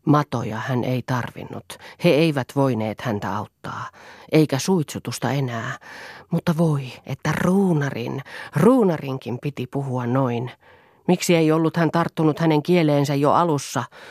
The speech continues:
sillä tuon tyynen ja hillityn miehen itsensä kannattavaan kuvaan hän korkealle katsoa tahtoi, tahtoi, kuin tukeensa tai kenties kuin rakkautensa unelmaan.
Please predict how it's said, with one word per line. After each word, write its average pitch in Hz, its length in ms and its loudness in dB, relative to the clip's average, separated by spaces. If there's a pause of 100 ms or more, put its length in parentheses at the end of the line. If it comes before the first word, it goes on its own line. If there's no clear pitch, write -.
(420)
sillä 131 240 -4
tuon 131 280 -2
tyynen 139 360 2
ja 123 120 -4 (100)
hillityn 127 400 -4
miehen 127 520 0
itsensä 120 580 -4
kannattavaan 120 680 -4
kuvaan 117 560 -2 (320)
hän 143 260 2
korkealle 110 720 -2 (100)
katsoa 113 440 -8 (100)
tahtoi, - 580 -10 (360)
tahtoi, - 540 -2 (640)
kuin 160 280 4
tukeensa 127 680 -6 (280)
tai 143 140 0
kenties 143 680 -2 (1000)
kuin 170 280 4
rakkautensa 123 800 -6
unelmaan. 113 640 -4